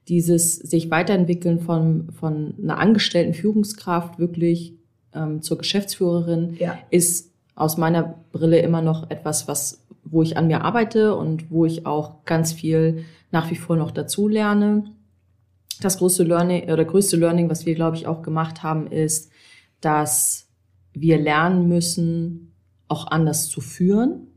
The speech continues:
Speaker 1: Also wir führen immer noch als angestellte Niederlassungsleiterin,
Speaker 2: Ja.
Speaker 1: ähm, oder als angestellte Führungskraft,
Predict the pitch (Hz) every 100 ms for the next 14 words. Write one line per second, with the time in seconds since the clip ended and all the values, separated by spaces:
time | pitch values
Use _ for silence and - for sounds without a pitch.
0 | _ 165 151 147 151 - 196 190 170 165
1 | 160 156 - 147 - 151 156 - 151 147
2 | 156 175 170 170 160 - 156 156 156 156
3 | 165 - - 180 - 160 156 151 147 -
4 | 165 160 160 151 151 180 190 190 - -
5 | 180 -